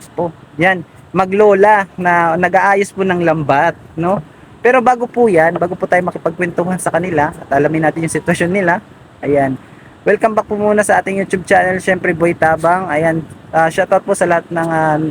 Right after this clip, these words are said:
ma-, nagmamahal kay Boy Tabang at syempre dun sa solid,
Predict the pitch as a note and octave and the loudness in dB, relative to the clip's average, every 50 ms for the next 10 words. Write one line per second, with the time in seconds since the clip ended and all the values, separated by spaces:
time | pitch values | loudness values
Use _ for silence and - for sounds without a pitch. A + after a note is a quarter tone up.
0 | - D#3+ D#3 D#3 D#3 D3+ D3+ D3+ D#3+ D#3+ D#3+ F3+ F3+ F3+ F3+ F3+ F#3 F3+ - F3 | -4 -4 -2 0 2 2 2 2 0 -2 0 0 0 0 0 -2 -2 -2 0 -2
1 | E3 D#3+ E3+ E3 - D#3+ D#3 D#3 D3+ D#3+ E3 D#3+ D3+ - - D#3+ D#3 D3+ - D#3 | 0 0 0 0 0 2 0 2 2 0 -2 -2 -4 -4 -4 -4 -4 -2 -2 -4
2 | D#3+ C#3+ - - - - - - - E3+ F#3 F#3 - F#3 F3 E3+ E3 D#3+ - F#3 | -4 -4 -6 -10 -20 -20 -10 -2 0 0 0 2 2 2 4 4 2 0 0 0
3 | F3+ F3+ F#3 F3 | 0 0 0 2